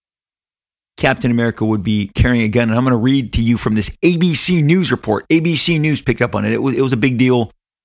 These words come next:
Uh, they did a great job making a huge splash about it. But, uh, one of the things that,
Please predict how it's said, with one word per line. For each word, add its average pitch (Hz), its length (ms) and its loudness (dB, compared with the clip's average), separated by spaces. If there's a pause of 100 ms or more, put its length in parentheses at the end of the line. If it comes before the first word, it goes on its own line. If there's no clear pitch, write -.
Uh, 113 220 2
they 120 200 0
did 120 100 0
a 117 60 2
great 117 260 0
job 110 480 0
making 120 320 0
a 113 140 0
huge 160 640 0
splash 117 480 -2
about 110 340 -2
it. - 160 -4 (300)
But, 135 240 0 (280)
uh, 127 280 0
one 127 340 -2
of 160 60 2
the 127 60 2
things 131 340 0
that, - 160 2